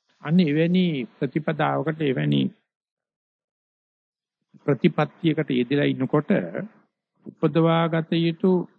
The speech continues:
ධර්ම අටක්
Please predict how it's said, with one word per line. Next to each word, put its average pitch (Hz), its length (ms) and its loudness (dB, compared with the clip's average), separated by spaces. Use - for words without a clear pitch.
ධර්ම 147 360 2
අටක් 151 340 2